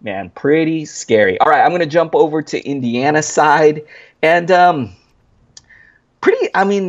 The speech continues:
they got blown out tonight, but some decent lines. Uh, Boj-, uh, Bogdanovich with fifteen points, doing his thing, giving you three threes, and, uh, on five of thirteen shooting. Uh,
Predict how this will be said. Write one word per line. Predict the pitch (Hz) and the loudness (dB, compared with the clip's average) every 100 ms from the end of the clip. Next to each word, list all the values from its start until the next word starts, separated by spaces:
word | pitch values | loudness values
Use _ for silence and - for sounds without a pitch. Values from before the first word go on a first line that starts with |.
| 175 | -2
they | 196 | 0
got | 220 175 143 | 2 0 0
blown | 143 135 131 | 2 2 0
out | 165 123 - | -4 -8 -8
tonight, | 151 127 120 135 | -6 -4 -6 -4
but | 220 240 | -4 -4
some | - 330 | -8 -12
decent | 214 170 175 185 135 | -8 -8 -6 -6 -2
lines. | 127 135 196 208 214 | 0 0 -2 -2 2
Uh, | 143 131 127 120 | 4 4 4 2
Boj-, | 123 151 165 147 - | 2 2 2 -2 -2
uh, | 135 123 113 113 | 2 4 2 0
Bogdanovich | 143 135 123 127 175 175 117 - | 0 0 2 2 2 0 -4 -6
with | 110 | -10
fifteen | - 131 - - 107 | -6 -6 -6 -8 -8
points, | 107 156 156 151 - - _ - | -2 2 2 0 -6 -20 _ 0
doing | 156 127 | 2 2
his | 117 147 - | 2 0 0
thing, | 147 139 135 127 | -2 -2 -2 -2
giving | 135 127 | -2 0
you | 110 | -2
three | - - 135 120 | -4 -2 0 0
threes, | - 123 139 135 135 131 - - - - - | 0 2 4 4 4 0 -8 -18 -20 -20 -2
and, | 113 113 110 | 2 2 4
uh, | 110 110 110 110 - | 2 2 2 -2 -2
on | 117 110 | -2 0
five | 131 123 | 0 0
of | 123 | -4
thirteen | 123 120 117 | -6 -6 -8
shooting. | 107 - 151 143 143 143 139 - _ - | -8 -4 0 0 -2 -6 -12 -20 _ -2
Uh, | 110 113 110 110 107 107 104 - - 50 - | 0 2 0 0 -2 -2 -2 -2 0 0 0